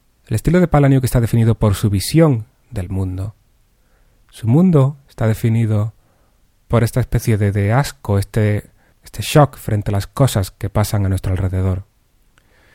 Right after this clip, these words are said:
El estilo de Palahniuk no está definido por cómo construye las frases, y el ejemplo más claro lo tenemos precisamente en Pygmy, que imagino que habrán traducido por Pigmeo. Como tengo todos los libros en inglés, no sé cómo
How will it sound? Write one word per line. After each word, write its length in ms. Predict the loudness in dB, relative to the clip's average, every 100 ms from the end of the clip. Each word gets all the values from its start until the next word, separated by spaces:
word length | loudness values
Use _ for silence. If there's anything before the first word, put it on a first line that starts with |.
| _ _ _
El 120 | -4
estilo 260 | -2 2 4
de 100 | 6
Palahniuk 420 | 6 4 4 4
no 100 | 4
está 220 | 4 2 2
definido 640 | 2 4 4 4 2 -2 _ _ _ _
por 180 | -4 0
cómo 240 | 0 2
construye 380 | 0 0 0 0
las 160 | -2
frases, 480 | 0 -2 0 -4 -4
y 140 | -2 -2
el 80 | -2
ejemplo 420 | 0 0 4 4
más 160 | 2
claro 220 | 2 2 2
lo 100 | 0
tenemos 320 | 0 0 0
precisamente 840 | -2 -4 -2 -2 -2 -2 -4 -2
en 180 | -2 -2
Pygmy, 540 | 0 0 2 0 -2 -8 -18
que 120 | -10
imagino 400 | -10 -4 -4 -4
que 100 | -4
habrán 220 | -4 -4
traducido 480 | -4 -6 -2 -4 -2
por 160 | -4 -4
Pigmeo. 500 | -6 -2 -2 -2 -6
Como 200 | -12 -8
tengo 180 | -6 -4
todos 160 | -2
los 140 | -2 -2
libros 240 | -2 -2
en 100 | -2
inglés, 320 | -2 -2 -2
no 80 | -4
sé 140 | -8
cómo 320 | -6 -6 -6